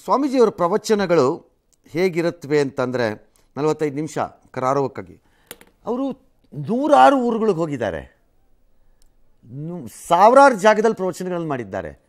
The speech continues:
ಕೆಲ ಭಾಗಗಳಲ್ಲಂತೂ ಹೋದಾಗ ಒಂದ್ ತಿಂಗಳು, ಇಪ್ಪತ್ತೈದು ದಿನ ಒಂಥರ ಈ ಕ್ಯಾಂಪ್ ತರ.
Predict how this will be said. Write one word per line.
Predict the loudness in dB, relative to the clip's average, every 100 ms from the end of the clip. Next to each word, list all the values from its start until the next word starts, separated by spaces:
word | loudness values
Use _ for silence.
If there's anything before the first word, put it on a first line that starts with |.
| _ _ _ -6
ಕೆಲ | -4
ಭಾಗಗಳಲ್ಲಂತೂ | 0 0 0 -2 -2 -2 -4 -4 -6
ಹೋದಾಗ | -4 0 0 0
ಒಂದ್ | 0 -2 -4
ತಿಂಗಳು, | -6 -2 0 -2
ಇಪ್ಪತ್ತೈದು | -2 -6 -4 -6
ದಿನ | -4
ಒಂಥರ | -6 -6
ಈ | -8
ಕ್ಯಾಂಪ್ | -6 0 0 0 -6
ತರ. | -6